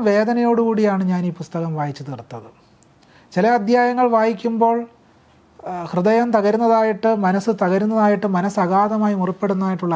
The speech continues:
അനുഭവം ഉണ്ടായി. അത്രമാത്രം വേദന ഈ ജനാധിപത്യം എന്ന് പറയുന്ന വ്യവസ്ഥ ആദിവാസികൾക്കും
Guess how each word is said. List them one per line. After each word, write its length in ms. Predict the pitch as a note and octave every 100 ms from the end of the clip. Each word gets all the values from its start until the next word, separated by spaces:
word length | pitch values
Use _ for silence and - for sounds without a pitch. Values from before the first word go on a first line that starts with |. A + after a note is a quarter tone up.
| D#3+
അനുഭവം 300 | D#3+ F#3+ E3
ഉണ്ടായി. 280 | B2+ A#2 A2 _ _ _ _ _ _ _ _ _ _ _ - - F#3
അത്രമാത്രം 880 | F#3 C4+ C#4 C#4 C#4 - - D4 C#4+
വേദന 420 | A3+ G#3+ A3+ A#3+ G#3+ D#3 - _ _ _ -
ഈ 80 | G3+ F#3
ജനാധിപത്യം 680 | G#3 A#3 B3+ C4 C4+ C4+ C4+
എന്ന് 120 | B3+
പറയുന്ന 240 | A#3+ A#3 A#3
വ്യവസ്ഥ 380 | F#3+ G3+ G3+ - G3 C#3+ - _ _ _ _ _ _ _ _ _ _ _ _ _ _ - - F3
ആദിവാസികൾക്കും 800 | G3+ B3 B3+ C4 B3+ C4 C4 C4